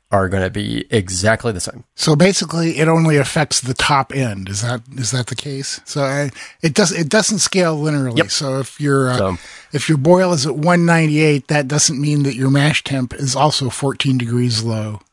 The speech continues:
Speaker 1: Well, I mean, it basically just, it doesn't have an impact at anything except for that top end. Okay,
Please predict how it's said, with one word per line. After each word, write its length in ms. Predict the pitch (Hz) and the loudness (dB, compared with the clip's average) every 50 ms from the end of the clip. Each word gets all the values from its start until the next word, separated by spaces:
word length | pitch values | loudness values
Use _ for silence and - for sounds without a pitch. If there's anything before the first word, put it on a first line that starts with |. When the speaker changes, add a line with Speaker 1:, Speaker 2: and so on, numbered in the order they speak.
| _ _ | _ _
Speaker 1:
Well, 260 | - 175 196 - - _ _ _ - - | 0 0 0 0 0 _ _ _ 2 4
I 100 | 180 151 | 4 6
mean, 120 | 147 151 | 6 4
it 80 | 147 147 | 2 2
basically 260 | 185 160 - 156 127 | 2 2 4 2 2
just, 240 | 107 120 - - - | 2 2 -2 -2 2
it 140 | 165 143 120 | 0 0 4
doesn't 220 | - 135 120 127 110 | 4 2 2 2 0
have 240 | 95 110 107 101 | 2 0 0 0
an 80 | 95 101 | 0 0
impact 600 | 98 104 98 80 95 92 87 85 - - - - _ - - _ - | 0 0 0 0 0 0 0 -2 -4 -8 -20 -20 _ -20 -18 _ 0
at 160 | 117 101 - | 0 2 2
anything 340 | 110 101 95 80 95 90 87 | 2 0 2 0 0 -2 -2
except 240 | - - - 95 - | -2 -2 -2 -2 -2
for 60 | 90 | -4
that 120 | 80 78 | -6 -4
top 200 | - - - - - | -4 -6 -6 -6 -8
end. 140 | - - - _ _ _ _ _ _ _ _ _ _ - | -10 -10 -12 _ _ _ _ _ _ _ _ _ _ -2
Okay, 520 | 117 131 127 208 226 208 143 110 104 - | 0 2 4 4 4 4 4 2 0 -4